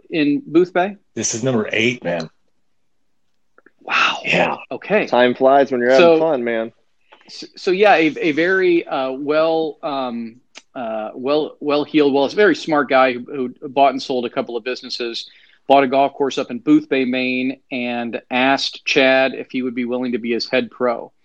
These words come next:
Speaker 1: And so Chad and his, uh, girlfriend at the time, who was the food and beverage manager at Maidstone, um, both agreed they'd go up and open up this club, which at the time was, like, a nine-hole golf course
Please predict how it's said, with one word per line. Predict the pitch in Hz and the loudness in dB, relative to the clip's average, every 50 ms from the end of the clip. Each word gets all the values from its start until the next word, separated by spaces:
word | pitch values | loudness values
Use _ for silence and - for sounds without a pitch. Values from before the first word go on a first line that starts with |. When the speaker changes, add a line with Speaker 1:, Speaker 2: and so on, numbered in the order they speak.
| _ _ _ - _ _ _ _ - | _ _ _ -20 _ _ _ _ -2
Speaker 1:
And | 123 123 123 123 120 120 117 | 0 0 2 0 0 0 -2
so | - - 131 120 117 117 117 | -2 0 0 0 0 0 -2
Chad | 113 - - - 139 139 139 139 139 139 139 131 | -4 -2 0 2 2 4 6 6 6 6 4 2
and | - - 143 131 123 120 | -2 -8 -8 -8 -8 -8
his, | - - 123 120 117 110 101 - - - - - - - - - | -6 -6 -4 -4 -6 -8 -10 -12 -16 -18 -20 -18 -18 -18 -14 -8
uh, | 151 131 117 113 107 104 95 - _ _ _ _ _ _ _ - | -4 -4 -2 -2 -2 -4 -8 -10 _ _ _ _ _ _ _ -8
girlfriend | 160 165 165 175 180 170 - 175 160 151 | 0 4 4 4 4 4 4 2 4 4
at | 151 - | 2 2
the | 135 | 0
time, | - - - 143 143 143 143 147 147 139 | -4 0 0 2 2 4 2 2 0 0
who | 131 135 127 | 0 0 0
was | 120 127 127 123 - | 2 2 0 0 -2
the | - 131 | -4 -6
food | - - 151 147 139 | -4 2 2 4 4
and | 135 127 | 4 2
beverage | 135 135 127 135 123 - - | 0 0 2 0 -2 -2 -2
manager | 131 127 123 120 110 123 117 117 | -4 -2 -2 -2 -2 0 -2 -2
at | 113 | -2
Maidstone, | 117 117 127 139 147 143 139 - - 127 117 113 110 113 123 131 _ _ - - - - - - | 0 0 2 2 2 2 0 -4 -4 -4 -4 -2 -2 -4 -4 -4 _ _ -20 -20 -20 -20 -8 0
um, | - 123 117 120 117 | 2 2 2 2 2
both | 110 139 143 151 147 147 | 4 6 6 6 6 4
agreed | 127 123 135 135 131 | 2 4 4 2 4
they'd | 123 131 127 120 | 4 2 2 2
go | 127 123 120 | 2 2 4
up | 120 120 120 117 - | 4 2 2 0 0
and | 120 113 117 - - | -2 -4 -2 0 2
open | 156 139 - 143 135 | 2 2 4 4 2
up | 131 123 - | 2 0 0
this | 123 - - | -6 -6 -6
club, | - - 131 127 123 120 | -2 0 2 2 2 2
which | 123 120 - 127 | -2 -4 -4 -6
at | - | -8
the | - 107 | -8 -8
time | - - 143 139 139 135 131 | -4 0 0 2 2 0 0
was, | 123 - 123 | -2 -2 -4
like, | 120 - 117 | -6 -6 -6
a | |
nine-hole | 113 110 123 127 135 147 147 131 135 135 127 | -6 -4 -2 0 0 0 0 -2 -2 -4 -4
golf | 120 127 120 123 123 123 _ | 0 2 2 2 2 0 _
course | - 127 127 123 120 110 - - - | -6 -2 -2 -2 -2 -2 -6 -8 -12